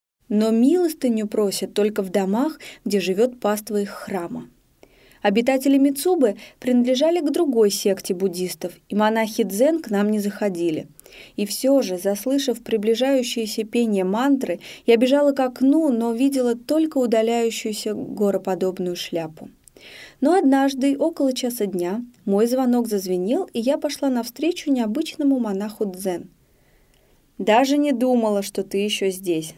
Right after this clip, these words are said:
сказала я Крису, когда он усаживался на татами,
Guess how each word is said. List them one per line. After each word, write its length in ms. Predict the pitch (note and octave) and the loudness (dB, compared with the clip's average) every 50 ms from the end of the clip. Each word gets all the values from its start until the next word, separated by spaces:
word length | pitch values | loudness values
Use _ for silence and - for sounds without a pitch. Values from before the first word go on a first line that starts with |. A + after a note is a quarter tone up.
| _ - | _ -20
сказала 440 | - - G#3 G3 G3 G3+ F#3 F#3 F3+ | -8 -4 -4 -2 0 0 0 2 2
я 180 | F3+ F3 F3+ | 2 0 -2
Крису, 540 | F3+ - - A3 A#3+ C#4+ D4 - - G3 G3+ - - - - - - | -2 -2 -4 -2 -2 -2 -4 -4 -6 -8 -8 -8 -16 -18 -18 -18 -10
когда 380 | _ - A#3+ G#3+ - A3 - - | _ -2 0 2 4 2 2 4
он 260 | - B3 C4+ D#4 D4 C#4+ - | 4 4 4 4 2 -2 -8
усаживался 680 | A#3 - - A#3 A3+ A3+ A3 A3+ G#3+ G#3+ G#3+ - A3 | -8 -4 -2 0 0 0 0 -2 -2 -2 -4 -4 -2
на 140 | G#3 G#3 G#3+ | -2 -2 0
татами, 600 | G#3+ A#3 A#3+ A#3+ A#3+ C4+ C4 F#3+ E3+ E3 - - | 0 0 0 0 0 0 0 0 -2 -2 -6 -10